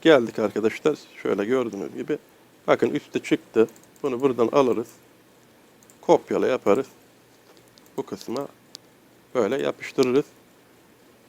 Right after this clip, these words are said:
Şimdi şurası arkadaşlar biraz detaylı. Onu elimden geldiği kadar, e, ben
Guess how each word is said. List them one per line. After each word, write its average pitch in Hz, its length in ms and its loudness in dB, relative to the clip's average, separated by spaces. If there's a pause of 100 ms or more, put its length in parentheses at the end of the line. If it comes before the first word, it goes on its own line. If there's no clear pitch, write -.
Şimdi 185 520 2
şurası 208 760 2 (200)
arkadaşlar 147 680 2
biraz 156 220 6 (680)
detaylı. 107 500 2 (680)
Onu 135 320 2 (1040)
elimden 127 420 4
geldiği 117 400 0
kadar, 113 320 2 (800)
e, 113 60 -8 (280)
ben 127 220 4